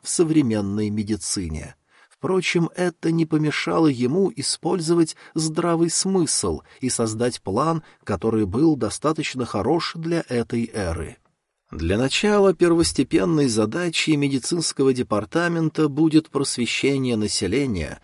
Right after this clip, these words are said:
насчёт элементарных вещей. Например, таких, что воду нужно кипятить перед питьём,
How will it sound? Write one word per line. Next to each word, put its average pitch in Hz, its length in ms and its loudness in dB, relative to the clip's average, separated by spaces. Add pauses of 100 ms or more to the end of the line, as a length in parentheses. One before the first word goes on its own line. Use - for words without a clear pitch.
(100)
насчёт 101 600 0
элементарных 147 840 2
вещей. - 600 -4 (260)
Например, 110 500 0
таких, 127 560 -2
что - 320 -2
воду 147 380 4
нужно 143 420 0
кипятить - 680 -4
перед 156 280 4
питьём, 156 600 -2